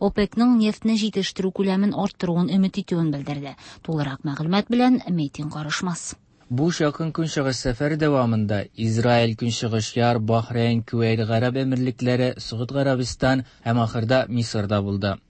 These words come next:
Speaker 2: Буш кая китмәсен, сәфәр вакытында ике мәсьәләне телдән төшермәде. Беренчесе, соңгы арада яңадан торгызылган Израиль-Фәлестин тынычлык сөйләшүләренең төбәк илләре яклавына мохтаҗ булуы мәсьәләсе, Иранны башкарган атом програмы сәбәпле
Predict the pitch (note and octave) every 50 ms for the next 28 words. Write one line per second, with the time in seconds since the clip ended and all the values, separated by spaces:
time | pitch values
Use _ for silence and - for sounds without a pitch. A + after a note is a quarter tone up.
0 | _ _ _ - - G#2+ A2 B2 D3 D#3 - - D3 D#3 E3+ F3 D#3 D3 C3+ -
1 | B2+ B2 A#2+ A2+ - D3+ C3 - B2 G#2+ A2 A2 A2 A2+ A2+ A2 - A#2+ A#2 A#2+
2 | A#2+ B2 C3+ C3+ - A#2 A#2 A2+ - C3 B2+ C3 C3 B2 - B2+ B2+ B2+ B2+ C3+
3 | B2+ A#2 - G#2+ G#2 A2 G#2+ G#2+ A2 - - - A#2 G#2+ G#2 G2+ G2+ F#2+ G2 F#2+
4 | - - _ _ _ _ _ - A2+ A2+ A2+ A2 G#2+ - A#2 A2 - - C#3+ D3
5 | B2 - - - - - B2 B2 B2 B2 A#2 D3+ D3+ D3+ C#3+ C#3+ C3+ C3+ C#3 C3+
6 | B2+ A#2+ A#2+ A#2+ A#2 B2+ C3 C3 - B2+ B2 A#2+ A#2 A2 A2+ A2 A2 A#2 B2 B2
7 | B2+ - B2+ A#2+ A2+ A#2+ A#2+ B2 A#2+ A#2 A2 G#2 - - G#2+ G#2 G#2 - - -
8 | G#2+ G2 - G#2+ G2+ G2+ G2+ - C3+ C3 - - C#3+ C3+ C3+ C3+ - - C#3+ C3+
9 | C3+ C3+ C3+ C3 C3+ C3+ C3+ C3+ C3+ C3 - _ _ _ _ - C3 B2 C#3+ D#3
10 | D#3+ - - B2 A#2 A#2 A#2 A2+ A#2 B2 A#2 A2+ A2 - A2+ G#2+ G#2 G#2+ G#2+ G#2
11 | G#2 G#2 G2+ G#2 - - - A2+ A#2 A#2 A2+ B2+ B2+ C3+ C3+ C3+ C3+ C3 B2+ -
12 | - C3+ C3+ C3+ B2+ - - D3 C#3+ D3 - _ _ _ _ _ _ _ _ _
13 | _ _ - C3 C3 C3 B2+ B2+ C3 C#3 D#3 E3+ D3 C3 C3 B2 - - C#3 C#3
14 | D3 D#3 D#3 C#3+ C3+ A#2 - D3+ D3 C#3 D3 C#3 B2+ B2+ B2 A#2+ A#2 A#2 - B2
15 | A#2 A#2 A#2 A2+ - - C#3+ D3+ -